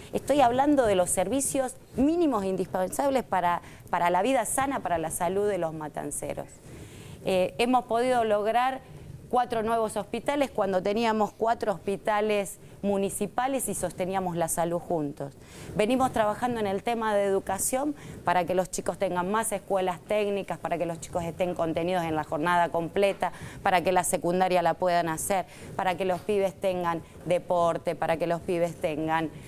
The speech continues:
este, arte, expresiones culturales, para que tengan una salida laboral. Hoy estamos trabajando por el primer empleo para los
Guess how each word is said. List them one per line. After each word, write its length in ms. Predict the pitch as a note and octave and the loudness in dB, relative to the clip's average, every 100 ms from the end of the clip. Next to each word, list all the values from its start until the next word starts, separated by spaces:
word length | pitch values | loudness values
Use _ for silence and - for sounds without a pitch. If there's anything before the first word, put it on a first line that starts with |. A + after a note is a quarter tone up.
| - | -8
este, 540 | - F3 - D#3 D3+ C3+ - | -2 -2 -2 -2 -2 -4 0
arte, 460 | F3+ F3 D#3+ - | 2 2 0 -2
expresiones 500 | E3+ - D#3 G3 F3+ | -4 -4 -2 -2 -2
culturales, 640 | E3+ F3 D#3 E3 F3+ E3+ E3 | -2 -2 0 2 2 2 0
para 240 | E3+ D#3+ | 0 0
que 140 | C#3+ E3 | 0 -2
tengan 420 | G#3 G#3 F#3+ E3+ - - | 0 0 0 -2 -10 -8
una 260 | F#3 G3 F#3+ | 0 2 2
salida 400 | - E3 F3+ E3+ | 0 0 2 2
laboral. 520 | D#3 D3 D#3 E3+ D3 - | 0 0 0 -2 -4 -6
Hoy 160 | - G#3 | -2 0
estamos 360 | F#3 F3+ E3+ D#3+ | 0 -2 -4 -4
trabajando 460 | C#3+ C#3+ D#3 D#3 | -4 -2 -4 -4
por 160 | D3 C#3 | -4 -4
el 100 | C#3 | -4
primer 360 | C3 D3+ D#3 | -4 -2 0
empleo 580 | D#3 D3+ - D#3+ D#3+ D3+ | -2 -2 -2 0 2 0
para 180 | C#3+ C3+ | -2 -2
los 140 | C3+ | -4